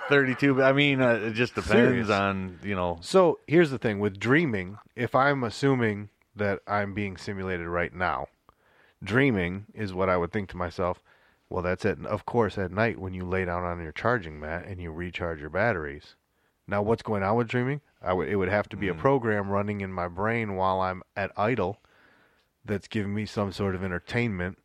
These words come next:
Speaker 1: It's like that
Speaker 2: while my
Speaker 1: on,
Speaker 2: battery is charging.
Speaker 1: that on hold music that's just going on.
Speaker 2: Right?
Speaker 1: Doo, doo,
Speaker 2: That
Speaker 1: doo.
Speaker 2: kinda is it.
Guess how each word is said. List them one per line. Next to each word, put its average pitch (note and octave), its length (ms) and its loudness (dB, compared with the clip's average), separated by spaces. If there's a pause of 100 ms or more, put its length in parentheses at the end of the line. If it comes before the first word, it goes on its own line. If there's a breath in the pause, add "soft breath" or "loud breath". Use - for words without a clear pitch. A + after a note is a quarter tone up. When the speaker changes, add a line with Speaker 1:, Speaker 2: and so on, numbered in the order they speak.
Speaker 1:
It's - 180 -2
like A#2 200 2
that G2 180 4
Speaker 2:
while G#2+ 220 6
my A2 80 6
Speaker 1:
on, G#2+ 100 2
Speaker 2:
battery A#2 400 6
is B2+ 80 4
charging. C#3+ 440 2
Speaker 1:
that G#2 180 2
on G#2 260 4
hold G#2+ 380 6
music G2+ 460 2
that's G2 220 0
just F#2+ 200 -6
going F#2 280 0
on. F#2 160 2
Speaker 2:
Right? B2+ 220 6
Speaker 1:
Doo, A3 180 -2 (120)
doo, F3 120 0
Speaker 2:
That C3 220 4
Speaker 1:
doo. - 60 -2
Speaker 2:
kinda C#3 340 4
is C3+ 260 6
it. E3+ 200 4